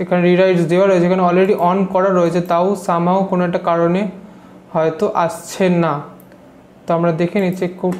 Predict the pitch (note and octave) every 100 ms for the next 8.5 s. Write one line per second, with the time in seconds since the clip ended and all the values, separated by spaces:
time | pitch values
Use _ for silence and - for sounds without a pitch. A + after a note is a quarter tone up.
0 | - F3+ F3 E3+ E3 D3+ D#3 F#3 F#3+ -
1 | - - - - - - - - - -
2 | - - - F#3+ F3 F3+ E3 E3 D#3 D#3+
3 | E3+ E3+ E3 E3 G#3+ F#3 D#3 D3+ D#3+ D#3+
4 | E3 D#3 E3 E3 E3 E3+ - - - -
5 | - E3 E3 F3 F3+ E3 - D#3+ D#3+ F#3
6 | G#3 - - - - - - - - -
7 | - E3 F3+ F#3 F#3+ F#3+ G3 G3+ F3 F3
8 | F3 F3 F3 F3